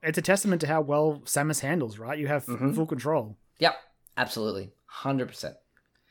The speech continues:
Speaker 1: That was another thing that, that Sai also did mention. Some of those, uh, devious speed boost blocks were mean, and I agree.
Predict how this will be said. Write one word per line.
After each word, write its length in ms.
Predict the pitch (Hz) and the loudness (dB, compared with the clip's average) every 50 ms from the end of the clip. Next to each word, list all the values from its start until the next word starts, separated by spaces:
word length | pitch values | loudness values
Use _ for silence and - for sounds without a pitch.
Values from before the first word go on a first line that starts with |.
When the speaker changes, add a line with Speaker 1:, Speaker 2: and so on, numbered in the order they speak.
| _ _ - | _ _ -2
Speaker 1:
That 80 | - 147 | 0 2
was 120 | 151 131 | 2 4
another 140 | 156 151 151 | 4 2 2
thing 180 | - 160 147 139 | 2 2 2 2
that, 160 | 147 139 135 | 0 -2 -2
that 120 | 143 131 | -4 -4
Sai 220 | - - 135 127 127 | -2 0 0 2 2
also 200 | 127 - - 135 | 0 0 0 0
did 100 | 127 123 | 0 0
mention. 300 | 123 123 123 - - 127 | -2 -2 -2 -2 -2 0
Some 120 | 120 160 160 | 2 2 2
of 60 | 156 | 4
those, 260 | 147 151 147 139 127 147 | 4 4 4 4 4 4
uh, 320 | 139 135 135 131 127 135 - _ _ _ _ _ _ _ - 135 | 4 4 2 2 0 -4 -6 _ _ _ _ _ _ _ -6 -2
devious 420 | 156 160 160 151 156 151 147 143 | 0 2 2 4 4 4 4 2
speed 260 | - - 151 147 143 135 | 2 2 2 2 2 2
boost 220 | 147 143 135 - _ _ _ _ - | 0 0 -2 -4 _ _ _ _ -2
blocks 400 | 151 143 147 160 - - - - - _ _ - | 2 2 2 2 0 -2 -8 -8 -10 _ _ -18
were 300 | 143 143 139 143 139 139 | -8 -4 0 0 2 2
mean, 300 | 135 139 151 185 220 269 | 2 2 2 4 4 2
and 120 | 226 165 151 | 2 2 2
I 140 | 143 139 | 2 2
agree. 380 | 143 139 143 135 139 185 262 | 0 0 0 0 0 0 0